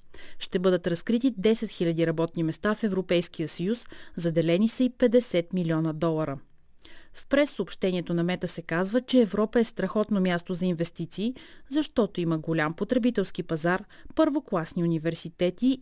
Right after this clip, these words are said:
и най-важното – таланти от световна класа.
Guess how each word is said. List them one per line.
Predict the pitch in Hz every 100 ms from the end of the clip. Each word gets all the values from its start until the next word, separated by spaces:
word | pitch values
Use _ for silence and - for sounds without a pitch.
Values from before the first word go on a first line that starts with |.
| -
и | 269
най-важното – | 269 254 247 175 160 156 - 143 - -
таланти | 165 156 156 165 220
от | 208
световна | 190 180 185 180 180
класа. | 170 151 147 -